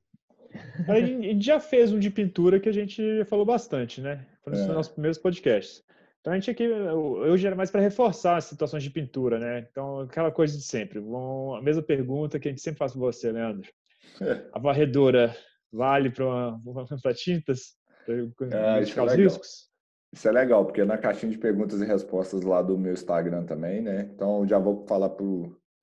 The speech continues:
Speaker 2: pro pessoal pra seguir lá no Instagram, que a gente sempre tá lá, é, fazendo esse material. Procura aí Leandro Magalhães, é, vocês vão achar, eu sou o primeiro a aparecer.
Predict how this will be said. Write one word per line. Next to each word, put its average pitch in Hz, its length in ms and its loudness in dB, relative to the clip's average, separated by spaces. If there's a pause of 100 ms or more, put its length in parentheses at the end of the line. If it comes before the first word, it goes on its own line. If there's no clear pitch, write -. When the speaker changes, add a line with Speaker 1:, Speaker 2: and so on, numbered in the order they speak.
(440)
Speaker 2:
pro - 80 -12
pessoal 95 540 0
pra 95 100 -2
seguir 143 400 2
lá 107 240 6
no 107 60 0
Instagram, 95 480 -2
que - 100 -8
a - 20 2
gente 90 220 -6
sempre - 220 -10
tá 101 160 0
lá, 95 280 -2 (560)
é, 92 160 -2
fazendo 92 400 -2
esse 90 160 -8
material. 92 380 -2
Procura 98 320 -2
aí 95 100 4
Leandro 95 460 2
Magalhães, 95 1200 -2
é, 85 320 -4
vocês 82 220 -10
vão 87 100 -6
achar, 85 380 -6
eu 85 80 -4
sou 90 220 -8
o - 20 -14
primeiro 85 320 -8
a - 20 -6
aparecer. 82 520 -6